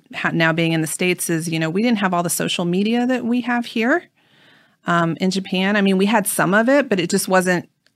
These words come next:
always in your face, on billboards, on the T V, you know, that kind of thing. Um, so I always warn them about, you know,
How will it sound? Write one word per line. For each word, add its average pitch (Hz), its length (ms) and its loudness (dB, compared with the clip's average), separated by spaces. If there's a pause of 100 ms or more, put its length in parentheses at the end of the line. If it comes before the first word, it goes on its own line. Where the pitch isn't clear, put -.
always 202 460 4
in 180 100 0
your 175 140 2
face, 175 520 2
on 160 160 0
billboards, 185 720 2
on 160 100 0
the 151 100 -2
T 190 300 -2
V, 170 720 -2 (100)
you 175 120 -6
know, 160 160 -2
that 160 220 -2
kind 175 160 -2
of 170 100 -4
thing. 165 320 -2 (480)
Um, 170 400 -2
so - 280 -4
I 175 180 0
always 214 280 2
warn 185 300 0
them 165 140 0
about, 151 440 -2
you 180 120 -4
know, 165 560 -6